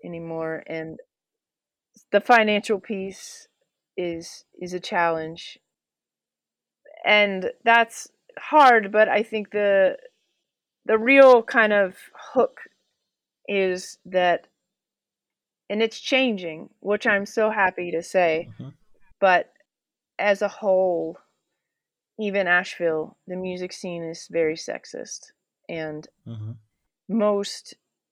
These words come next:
Speaker 1: not all, but most bookers subconsciously, they're great, they're great people, but subconsciously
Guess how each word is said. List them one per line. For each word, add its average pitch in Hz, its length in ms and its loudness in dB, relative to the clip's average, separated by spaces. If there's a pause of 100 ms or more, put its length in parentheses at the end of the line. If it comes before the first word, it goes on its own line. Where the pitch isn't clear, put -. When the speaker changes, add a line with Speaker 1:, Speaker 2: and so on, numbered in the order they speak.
(380)
Speaker 1:
not 247 320 4
all, 233 500 4 (580)
but 214 180 2
most 226 720 -4 (680)
bookers 190 800 -2 (380)
subconsciously, 170 1500 -6 (480)
they're 175 180 -2
great, 175 460 -4
they're 185 100 2
great 233 320 2
people, 196 380 -6
but 180 180 -2
subconsciously 190 1300 -6